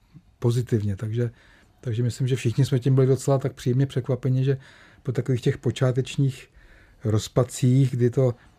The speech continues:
loni někdy v průběhu roku nějak bylo takové to první setkání,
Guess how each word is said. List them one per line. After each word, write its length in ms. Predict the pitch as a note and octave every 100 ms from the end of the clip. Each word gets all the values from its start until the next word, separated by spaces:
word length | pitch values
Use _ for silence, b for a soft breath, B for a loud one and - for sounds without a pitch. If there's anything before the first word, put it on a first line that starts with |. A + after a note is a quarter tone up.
| b -
loni 380 | A2 A#2+ B2
někdy 440 | B2 A#2+ A#2+ B2+ A#2+
v 160 | -
průběhu 500 | - A#2+ A2+ A#2+ B2+
roku 220 | B2 A2 B2
nějak 320 | B2 A#2+ -
bylo 200 | A#2+ A#2
takové 220 | A#2+ A#2+ A#2+
to 120 | B2+
první 280 | B2+ A#2+ B2+
setkání, 640 | A#2+ - B2 B2 B2